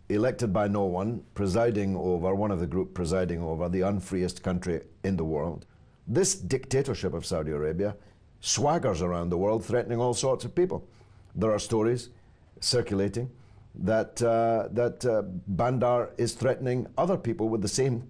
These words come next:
kind of thing. And I don't know if it's true, I wasn't there, but I do know that Saudi Arabia is the source of a great deal of the Islamist extremism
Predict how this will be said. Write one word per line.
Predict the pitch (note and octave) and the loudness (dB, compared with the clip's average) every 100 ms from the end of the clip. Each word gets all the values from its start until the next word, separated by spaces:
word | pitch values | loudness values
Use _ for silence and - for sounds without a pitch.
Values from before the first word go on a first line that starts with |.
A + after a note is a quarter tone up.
| - | -6
kind | C3+ D#3 D3 | -2 0 0
of | - | -2
thing. | F3+ F#3+ - - - - - - - - - | 0 -2 -4 -10 -20 -20 -20 -20 -20 -10 -4
And | G2 | 0
I | G#2 | 0
don't | G2+ | 0
know | G2 G2 | 0 -2
if | |
it's | D#2+ - | -4 -4
true, | C3 C#3 | 0 2
I | G2 | 4
wasn't | G#2 F2+ D#2 | 2 0 -2
there, | A2 C3 C3 - - - - - | 2 2 0 -10 -20 -20 -16 -4
but | A#2+ | 0
I | B2 | 2
do | B2 G3+ | 2 2
know | F3+ A2 A#2+ - - - - - - - - - | 2 0 -2 -8 -20 -20 -20 -20 -20 -20 -20 -10
that | E2 B2 G2 | -2 0 2
Saudi | D#3 E3+ D#3 | 2 4 6
Arabia | B2+ A#2+ A#2 B2 - | 6 4 4 2 2
is | F3 D#3+ A#2+ | 0 2 0
the | |
source | A2 - F#2 F2+ - - - - - - | 0 2 0 0 -6 -16 -20 -20 -12 -2
of | A2+ | 0
a | A2 | 0
great | E2+ B2 D#3+ - G2 | 2 2 2 0 -2
deal | G2+ G2 G#2 - | 2 2 0 -2
of | G2 F#2+ D#2+ | -2 -2 -2
the | G2 F#2+ F#2+ F#2+ - - | 0 0 0 -4 -12 -10
Islamist | - - A2+ A#2+ A2 - - | -6 -2 0 0 -2 -6 -6
extremism | G2 - - A2 G#2+ F#2 G2 F#2+ | -6 -4 0 2 2 2 2 0